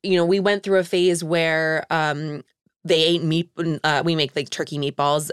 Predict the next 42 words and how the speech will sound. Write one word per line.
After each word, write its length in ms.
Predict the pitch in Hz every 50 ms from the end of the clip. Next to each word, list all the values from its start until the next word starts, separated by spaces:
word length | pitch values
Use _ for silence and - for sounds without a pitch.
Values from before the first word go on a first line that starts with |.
| - -
and 320 | 156 147 139 143 143 139
they 100 | 156 156
would 120 | 156 165 -
eat 140 | 170 170 -
them 140 | 165 156 147
all 120 | 147 -
the 60 | 220
time. 260 | - - - 381 320
And 100 | 254 214
then 80 | 190 196
they 140 | 196 202 220
went 100 | 240 233
through 140 | 254 254 240
a 40 |
phase 220 | - 247 247 220 185
where 80 | 185
they 140 | 170 170 180
hated 440 | 156 - - 147 175 202 185 160 143
them. 140 | - - 151
They 80 | 165
just 160 | 170 165 156 -
decided 400 | 160 - - 160 160 160 156 -
texturally 420 | - 190 180 - - 175 160 151
they 80 | 151 151
didn't 220 | 160 156 151 -
like 160 | 156 165 165
them 100 | - 151
anymore. 240 | 147 151 151 147 160
And 120 | 208 208
by, 180 | - 220 240 - -
by 180 | 185 214 220
the 40 | 190
way, 160 | 180 160 160 _ _ _ _ _ _ -
kids 160 | - 339 302
are 60 | 240 202
lazy, 420 | 175 151 156 165 196 220 247 -
so 160 | - - 208 190
make 300 | 190 190 208 202 - -
things 240 | 214 202 196 175
bite-sized 500 | - 156 143 147 - - 180 175 185 -
for 100 | - 196
them. 220 | 185 190 190 196